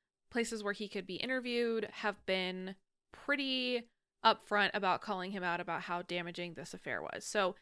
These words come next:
it makes sense to me that he picked someone who was not only already going to be, like, biased toward his story, but also doesn't know the other players in the story. And so if you watch this podcast episode, which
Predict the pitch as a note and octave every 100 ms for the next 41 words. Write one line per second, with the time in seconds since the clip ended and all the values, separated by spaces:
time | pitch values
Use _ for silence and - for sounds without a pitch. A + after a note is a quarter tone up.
0 | _ - B3+ F#4+ - C#4+ C#4 C4 B3+ A3
1 | G#3 - B3 - A#3 G#3+ G#3 G3+ G3+ F#3
2 | F#3 F#3+ - _ _ _ G3+ G3+ F#3+ F#3
3 | F#3 A3+ B3 - A#3+ A#3 A3+ A3 G#3 G#3+
4 | F#3 F#3+ G3 G3 F#3+ F#3+ - G3 F#3+ F#3
5 | F3+ F#3 F#3+ _ _ _ _ _ - F#3
6 | F3 F#3 F3 G#3 C4 - B3 A3+ A3+ -
7 | F#3 A3 D#4+ F4 A3+ A3 - - A3 B3
8 | A3+ G#3+ F3 F#3+ F3+ - F3+ - F3 E3+
9 | F3+ D#3+ - - - - - _ _ A#3+
10 | A#3+ C4 B3+ F#4+ C4+ A3+ B3 - A3 A3
11 | - - F#3+ F#3+ B3 A#3+ B3 A#3+ A#3+ B3+
12 | B3 G3+ F#3+ - -